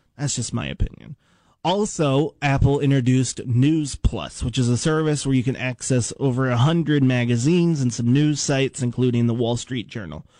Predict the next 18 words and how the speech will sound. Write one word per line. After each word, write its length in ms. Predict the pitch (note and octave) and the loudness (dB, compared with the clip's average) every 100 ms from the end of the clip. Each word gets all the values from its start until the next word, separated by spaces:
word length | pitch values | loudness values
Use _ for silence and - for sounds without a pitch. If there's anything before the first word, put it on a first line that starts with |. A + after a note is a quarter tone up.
| _ _ - | _ _ -2
which 220 | D3 D3+ | -2 0
is 100 | D#3 | -2
great. 340 | - D3 - - _ _ _ _ _ - | -2 -4 -4 -16 _ _ _ _ _ -12
Sidebar 800 | - - A#3 A#3+ G3 E3 D#3 D3+ | -12 -8 -2 0 0 0 0 2
to 60 | |
the 100 | C#3+ | 2
Wall 260 | C#3 C#3 C3 | 2 2 0
Street 340 | - C3 B2+ | 0 0 0
Journal 340 | B2 B2 A#2 A2+ | 2 2 2 -2
thing. 320 | - C#2+ D#2 | -8 -8 -2
I 80 | B2+ | 2
think 200 | C#3+ F3 | 2 2
it's 160 | D#3+ | -2
six 260 | - F#3 - | -2 -4 2
ninety-nine 460 | F3 E3 D#3+ C#3+ C#3 | 2 4 4 2 4
a 40 | |
month, 460 | B2+ A#2+ A2+ - - | 4 2 -2 -10 -8
too, 260 | C3+ D#2 | -6 -4